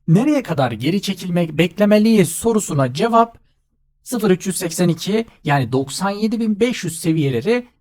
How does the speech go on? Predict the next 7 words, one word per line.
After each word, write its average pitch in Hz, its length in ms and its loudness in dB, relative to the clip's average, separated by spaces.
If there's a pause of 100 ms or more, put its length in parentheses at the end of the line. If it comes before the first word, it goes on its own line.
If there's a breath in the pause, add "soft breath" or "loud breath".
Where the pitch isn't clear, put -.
(120)
düşünülebilir. 147 920 -2 (220 loud breath)
Bununla 240 420 6
birlikte 143 560 -4
turuncu 247 500 -4
bölge 185 460 2
daima 202 760 -2
bakın 143 280 -6